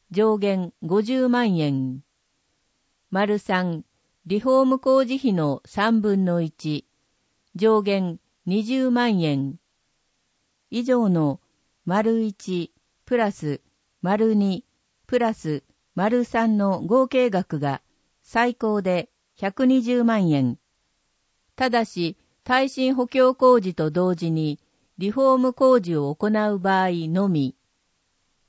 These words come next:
申請に必要な書類。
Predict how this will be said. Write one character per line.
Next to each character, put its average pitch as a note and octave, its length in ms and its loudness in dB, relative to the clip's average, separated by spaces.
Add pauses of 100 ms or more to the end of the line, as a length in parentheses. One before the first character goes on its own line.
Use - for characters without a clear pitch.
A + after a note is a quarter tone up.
(800)
申 C4 300 -2
請 B3 260 0
に A3+ 200 0
必 - 240 -8
要 A#3+ 240 4
な G#3+ 180 -2
書 G3+ 220 -2
類。 E3+ 400 -2